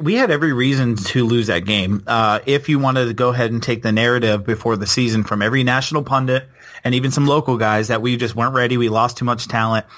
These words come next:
and Gase is just not the coach for us. I think, um, a lot was shown on Sunday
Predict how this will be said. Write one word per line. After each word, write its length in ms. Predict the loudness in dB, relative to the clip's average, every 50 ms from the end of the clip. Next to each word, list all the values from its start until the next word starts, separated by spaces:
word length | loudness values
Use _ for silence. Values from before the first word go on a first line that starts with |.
| -20 -20 -16 -8 -4
and 300 | -2 0 0 0 -2 -2
Gase 340 | 0 0 0 0 0 -2
is 140 | -4 -4 -4
just 160 | -4 -6 -4
not 100 | -4 -4
the 80 | -4 -4
coach 260 | -4 -2 -2 -2 -2
for 240 | -4 -4 -2 -2 0
us. 220 | 0 -2 -2 -6 -10 -16 -16 -16 -10 -4
I 100 | -2 -2
think, 480 | -2 0 0 0 0 0 -2 -6 -6 -2
um, 480 | -2 0 2 2 0 0 0 -2 -4 -4 -2
a 100 | -2 0
lot 480 | 2 2 2 2 2 2 0 -4 -10 _ _ _ _ _ _ -12
was 520 | -6 -2 0 0 0 0 -2 -2 -4 -6 -8 _ _ _ _ _ _ _ _ _ -8
shown 640 | -6 -4 -2 0 2 2 2 2 0 0 -2 -6 -8 -14 _ -14 -6 -4
on 160 | -2 -2 -2
Sunday 520 | -2 -2 -2 0 2 2 2 2 0 -2